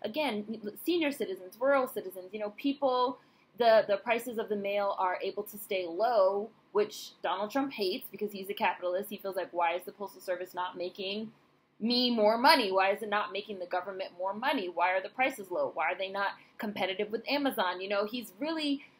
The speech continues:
repeatedly lit into the postal service as, you know, people being lazy, they're not money makers. You know, he appointed this dude saying that now he's removing the sorting machines and the mailboxes, and he's closing down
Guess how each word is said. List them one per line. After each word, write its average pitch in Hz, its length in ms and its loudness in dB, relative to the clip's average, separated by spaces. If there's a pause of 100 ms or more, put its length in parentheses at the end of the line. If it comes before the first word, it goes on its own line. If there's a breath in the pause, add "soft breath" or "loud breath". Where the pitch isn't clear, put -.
(180 loud breath)
repeatedly 254 840 0
lit 202 400 0
into 247 260 -4
the 196 80 -4
postal 262 380 -4
service 196 400 -2 (100)
as, 180 300 2 (420 soft breath)
you 208 100 -2
know, 190 280 4
people 196 260 -6
being 165 260 -8
lazy, 269 460 2
they're 202 160 0
not 156 220 -2
money 277 200 0
makers. 247 380 0
You 240 80 -4
know, 214 160 2 (180 loud breath)
he 214 140 -6
appointed 202 380 -4
this 180 160 -8 (100)
dude 277 240 0
saying 226 360 -2
that 190 180 -2
now 202 260 0
he's 240 220 -6
removing 202 400 -6
the 180 80 -10
sorting 277 320 -2
machines 233 480 -8
and 180 100 -14
the 202 180 -8
mailboxes, 247 680 2 (280 loud breath)
and 220 80 0
he's 226 140 -4
closing 208 440 0
down 180 360 2